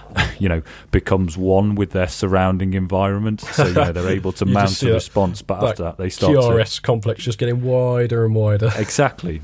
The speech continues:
Speaker 1: Exactly, man. That's exactly it. So, yeah, you do, uh, as I say, with arrhythmias in the mild stages, it's almost always A F, um, you know,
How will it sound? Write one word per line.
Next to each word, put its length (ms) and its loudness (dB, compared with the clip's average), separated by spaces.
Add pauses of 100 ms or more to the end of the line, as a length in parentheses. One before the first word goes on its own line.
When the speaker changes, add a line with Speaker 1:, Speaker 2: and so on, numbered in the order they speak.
Speaker 1:
Exactly, 520 0
man. 180 -2
That's 240 -6
exactly 440 0
it. 120 -2
So, 140 -2
yeah, 260 0 (360)
you 120 0
do, 280 4
uh, 200 2
as 140 0
I 20 -2
say, 260 2
with 160 0
arrhythmias 640 2
in 120 0
the 60 2
mild 440 4
stages, 480 -2
it's 160 -4
almost 420 2
always 420 2
A 160 2
F, 400 -2
um, 520 0
you 120 0
know, 160 2